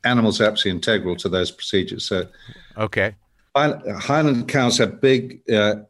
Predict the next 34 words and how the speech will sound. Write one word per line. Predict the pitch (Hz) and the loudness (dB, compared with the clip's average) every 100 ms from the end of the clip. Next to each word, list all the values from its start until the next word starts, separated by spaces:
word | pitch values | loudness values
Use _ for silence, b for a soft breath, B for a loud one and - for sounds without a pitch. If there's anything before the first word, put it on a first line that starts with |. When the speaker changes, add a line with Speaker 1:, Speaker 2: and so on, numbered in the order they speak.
| 113 | -8
Speaker 1:
scary | - - 120 113 | -4 0 4 4
horns, | 98 113 101 101 107 - - | 4 2 2 0 -2 -6 -4
and | 104 | -2
they're | 104 | 0
sort | - 123 | 0 2
of | 104 | 0
shaggy, | - - 123 113 92 127 - _ B B B B B B - | 0 0 0 2 0 0 -4 _ B B B B B B -2
and, | 113 113 113 110 - - _ - | 0 2 2 0 -6 -14 _ -2
um, | 113 107 107 - - b b b | 2 2 2 -2 -10 b b b
they | 127 131 | 0 2
produce, | 131 123 131 120 - - _ _ | 2 4 4 4 0 -6 _ _
uh, | 113 107 107 - _ - - | 0 2 0 -6 _ -20 -8
to, | 113 110 107 - | -8 -8 -10 -2
to | 117 107 104 - - 113 | 4 4 2 -8 -16 -6
put | - 120 | 2 2
it | 120 | 2
as | 117 - | -2 -2
pleasantly | 127 110 117 98 | 0 2 2 0
as | - | 0
I | 107 | 0
can, | 110 107 104 101 B B B | 2 2 2 -2 B B B
the | - 104 | -4 -4
best | - 131 127 - - | 0 2 2 -2 2
manure | 107 110 131 113 85 104 - - | 4 6 6 6 4 0 -8 -2
Speaker 2:
Okay. | 117 - 107 113 _ _ _ - | -2 0 0 -2 _ _ _ -2
Speaker 1:
uh, | 98 101 - - | 0 0 -2 -4
possible | - 117 - 95 85 80 - | 0 2 2 0 -2 -6 -8
for, | - 95 90 87 | -2 0 2 2
uh, | 87 87 - | 2 0 -2
and, | 104 110 | -2 0
and, | 120 120 120 | 0 0 0
and | 113 110 | 2 4
manure | 117 120 135 131 | 4 6 6 4
is, | 110 | 2